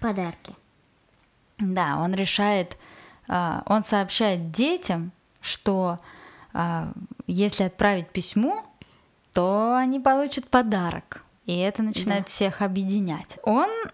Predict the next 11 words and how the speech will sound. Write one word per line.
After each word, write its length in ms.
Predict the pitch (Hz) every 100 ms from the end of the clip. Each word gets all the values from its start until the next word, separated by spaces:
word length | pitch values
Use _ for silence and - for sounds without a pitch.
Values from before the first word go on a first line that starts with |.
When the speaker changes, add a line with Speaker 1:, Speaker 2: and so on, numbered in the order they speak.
| - - -
Speaker 2:
как 180 | - 196
раз 240 | 247 339 330
использует 640 | - - 285 339 269 226
свою 240 | - 233 262
фантазию, 760 | 262 240 220 185 175 185 269
своё 240 | 269 254 240
воображение 800 | 240 233 233 220 190 190 214 247
для 140 | 220
того, 340 | 202 202 240 370
чтобы 340 | - 269 285
придумать 920 | 277 208 180 170 202 254 302 311 -